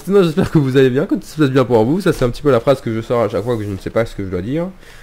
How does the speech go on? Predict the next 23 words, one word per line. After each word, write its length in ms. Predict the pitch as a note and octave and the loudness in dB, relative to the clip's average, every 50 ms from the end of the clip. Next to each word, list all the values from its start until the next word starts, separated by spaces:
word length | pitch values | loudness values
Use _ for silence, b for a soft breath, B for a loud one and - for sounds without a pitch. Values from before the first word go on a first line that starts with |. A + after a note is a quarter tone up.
| B B B B B - | B B B B B -10
Hop, 140 | - F#2 F2+ - | -8 -8 -8 -8
play. 240 | - A2 C3+ C#3 - - - - - - - b b b b b b b b b - - - - A1 | -10 -8 -6 -6 -8 -10 -16 -20 -20 -20 -20 b b b b b b b b b -20 -20 -18 -14 -10
Voilà. 460 | A#1 C2 D#2 E2+ F2+ A2 C#3+ D#3 - - - - - - - - - - - - - | -8 -8 -6 -6 -4 -4 -4 -6 -6 -10 -18 -20 -20 -20 -20 -20 -20 -20 -20 -16 -8
Play. 140 | - B2 C#3 | -4 -2 -2
Donc 140 | C3+ B2 | -2 -2
j'espère 240 | B2+ D3 - - F#3 | -4 -4 -4 -4 -4
que 60 | F3+ | -2
cette 140 | - D#3 - | -2 -4 -2
carrière 320 | - D3 C#3+ C#3+ D3 C#3+ B2 | 0 0 2 2 2 0 0
vous 160 | G#2+ A2 G#2+ | -2 -6 -10
suit, 380 | - - - - B2 D3 A#3+ C#4+ - - - | -10 -12 -14 -10 -8 -8 -8 -10 -12 -8 -4
euh, 60 | G2+ G2+ | -4 -4
vous 200 | F2+ F#2 G2 F#2+ | -4 -4 -8 -10
suit, 240 | - - G2 D#2+ F2+ | -8 -6 -6 -4 -4
vous 160 | G2 G#2 G#2 | -4 -6 -8
plaît, 280 | F#2 - G#2 B2+ F#3 G#3+ - - - - | -8 -4 -2 -2 -2 -4 -8 -20 -16 -8
cette 160 | - G#2 F#2+ | -8 -8 -4
carrière 320 | - G2+ G#2 A#2 A#2+ A#2 | -2 -2 -2 -2 -2 -4
vous 160 | G2 G2+ G2+ | -6 -8 -10
suit. 320 | - - - - F#2 F2 - - - - - - | -12 -14 -12 -10 -10 -10 -10 -14 -20 -20 -16 -14
Ouais, 320 | F2 F2 F2+ F#2 G2+ - - - - - - - - - | -10 -4 -4 -4 -4 -4 -6 -14 -20 -20 -20 -20 -16 -12
apprends 300 | - - - - G#2+ G#2 | -12 -12 -10 -8 -6 -4
à, 600 | G2+ F#2+ F#2+ F#2 F2+ F2 F2+ F2+ F2+ F2 F2 F2 | -4 -4 -4 -4 -4 -2 -2 -2 -4 -4 -6 -8